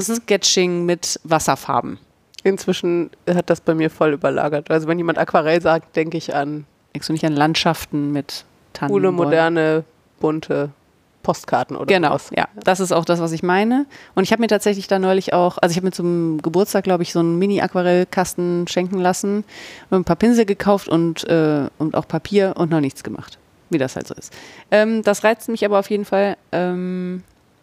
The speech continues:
Speaker 2: und jetzt neulich bin ich über Kintsugi gestolpert. Das finde ich auch richtig abgefahren. Das ist diese japanische Kunst,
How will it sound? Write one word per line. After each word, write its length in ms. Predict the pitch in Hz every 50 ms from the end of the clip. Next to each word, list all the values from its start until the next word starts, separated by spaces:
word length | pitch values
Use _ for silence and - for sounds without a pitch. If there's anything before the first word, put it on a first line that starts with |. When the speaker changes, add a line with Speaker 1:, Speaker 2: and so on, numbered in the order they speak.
| _ _ _ _ _ _ _ _ - - - - _ _ _ _ _ _
Speaker 2:
und 160 | - 165 170
jetzt 200 | 202 208 - -
neulich 460 | 190 180 185 190 214 240 254 254 - -
bin 120 | 226 220
ich 60 | 220 -
über 160 | 208 202 196
Kintsugi 560 | - - 190 180 - - 208 202 202 202 175
gestolpert. 560 | 156 165 - - - 147 156 - - 160 -
Das 120 | 156 139 -
finde 120 | - 143 -
ich 40 | -
auch 60 | - -
richtig 220 | 135 - - -
abgefahren. 440 | - - - - - - 104 98 -
Das 140 | 139 135 -
ist 160 | 170 - -
diese 500 | 151 139 139 143 139 143 143 139 139 135 - _ _ _ _ - -
japanische 1300 | 147 139 - - 175 165 160 165 160 - - 160 156 151 143 143 139 143 139 143 143 143 139 143 143 - _ _ _ _ _ _ _ _ _ -
Kunst, 720 | - - 180 170 170 170 165 - - - - - - -